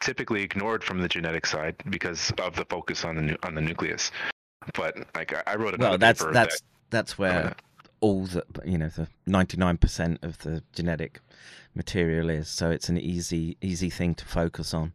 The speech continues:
Speaker 2: right? Um, and, and, you know, for good reason. There's,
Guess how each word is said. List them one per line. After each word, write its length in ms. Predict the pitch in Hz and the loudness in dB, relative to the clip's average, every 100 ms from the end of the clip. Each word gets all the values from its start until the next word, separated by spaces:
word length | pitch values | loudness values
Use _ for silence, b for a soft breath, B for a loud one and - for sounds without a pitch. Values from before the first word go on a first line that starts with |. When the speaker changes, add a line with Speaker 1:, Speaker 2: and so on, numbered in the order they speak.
| _ b b b b b b - | _ b b b b b b -6
Speaker 2:
right? 260 | 82 80 - - _ _ _ - - | -2 -2 -2 -8 _ _ _ -20 -12
Um, 640 | - 90 82 80 78 78 - _ | -6 -2 0 0 0 -2 -6 _
and, 160 | 135 - | 0 2
and, 180 | - - | -4 -6
you 100 | - | -2
know, 160 | 92 113 - | 0 -2 -6
for 120 | 127 | -6
good 200 | 113 - | -6 -2
reason. 380 | 82 76 98 127 | -4 -2 -2 -4
There's, 440 | - 90 92 - | -8 -8 -8 -10